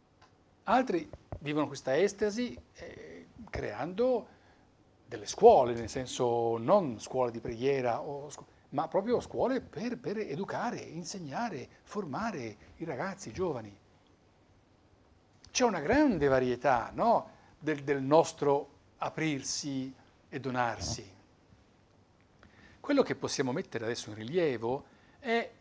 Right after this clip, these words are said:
una dimensione di questa apertura che ci accomuna tutti e che è legata proprio alla vita di comunità. Tutti conosciamo quello che si chiama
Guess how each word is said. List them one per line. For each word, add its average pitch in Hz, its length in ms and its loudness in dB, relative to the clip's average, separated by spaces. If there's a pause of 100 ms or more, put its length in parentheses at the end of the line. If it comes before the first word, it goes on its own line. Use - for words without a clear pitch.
(160)
una 240 220 0
dimensione 196 840 4
di 120 60 -2
questa 120 220 -6
apertura 180 480 -6
che 185 140 -10
ci - 120 -6
accomuna 214 440 -4
tutti 190 540 -6 (1900)
e 160 80 -10
che - 180 6
è - 20 10
legata 262 440 4
proprio 220 460 4
alla 247 120 2
vita 151 240 -4
di 143 80 -6
comunità. 101 540 -10 (4000)
Tutti 285 260 2
conosciamo 151 800 -2 (640)
quello 143 360 2
che - 120 -10
si 202 160 -6
chiama 143 480 -4